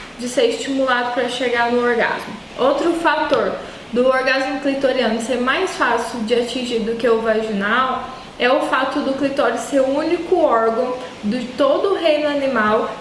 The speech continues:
que ele é específico pra dar prazer. O clitóris não tem nenhuma outra função. É, a única função do clitóris é dar prazer, ter e sentir orgasmos. E o, o clitóris tem mais ou menos quatorze mil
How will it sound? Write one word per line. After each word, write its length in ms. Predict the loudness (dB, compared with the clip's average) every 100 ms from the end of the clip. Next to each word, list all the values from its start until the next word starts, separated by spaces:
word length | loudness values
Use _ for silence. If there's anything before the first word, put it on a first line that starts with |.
| -8
que 120 | 0
ele 220 | 2 2
é 420 | 2 0 -2 -4 0
específico 920 | 0 0 0 0 2 0 0 -4 -4
pra 220 | -2 0 2
dar 260 | 0 0
prazer. 460 | 0 0 2 -2 -4 -10 -12 -4
O 80 | 0
clitóris 460 | 0 2 2 0
não 160 | -2 0
tem 220 | 0 0
nenhuma 500 | 0 0 0 2 4
outra 360 | 4 2 2 -2 -2 -4
função. 500 | -4 -4 -2 -2 -2 -6 -12 -4
É, 180 | 0 2
a 80 | 2
única 400 | 0 0 0 0
função 420 | 0 -2 -2 -2
do 80 | -2
clitóris 520 | -2 0 2 2 0 -4 -10 -14 -2
é 120 | 0
dar 260 | 2 2 0
prazer, 580 | 0 0 0 0 -2 0
ter 240 | 2 4
e 60 | 2
sentir 480 | 0 -2 0 0 2
orgasmos. 680 | 2 2 0 -2 -8 -12 -14 -16 -18 -18 -20 -18 -4
E 160 | 2 4
o, 80 | 4
o 640 | 4 2 2 4 4 2
clitóris 640 | 2 2 2 2 2 2 -2
tem 240 | -4 -4 -6 -8 -4
mais 260 | 0 0 0
ou 80 |
menos 320 | 0 0 -2 -2
quatorze 760 | -2 -2 0 2 2 2 2
mil 680 | 2 2 0 0 0 0